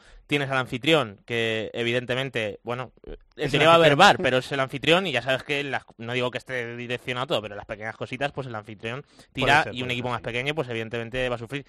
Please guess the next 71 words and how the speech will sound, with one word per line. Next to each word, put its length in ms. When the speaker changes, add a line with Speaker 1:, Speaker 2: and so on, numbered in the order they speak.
Speaker 1:
Y 60
luego 160
Uruguay 260
es 60
muy 100
superior, 320
o 60
sea 140
que 80
yo 80
sí 120
que 240
coincido 380
totalmente 400
en 80
que 80
es 160
uno 160
de 60
los 100
dos 100
peores 220
equipos 200
del 80
Mundial. 280
Speaker 2:
En 120
todo 180
el 60
tránsito 440
de, 360
de 120
Uli 220
Stilik, 400
que 120
ya 60
no 100
está 260
en 80
el 80
banquillo 360
de 140
Corea 200
del 120
Sur, 200
eh, 240
ahora 220
es 60
un 120
señor 200
coreano, 500
el 240
entrenador 460
de 100
Corea 200
del 120
Sur, 260
eh, 340
Víctor, 260
a 20
mí 60
me 100
da 40
la 80
sensación 280
de 80
que 60
el 60
equipo 340
ha 140
perdido 760
nivel 520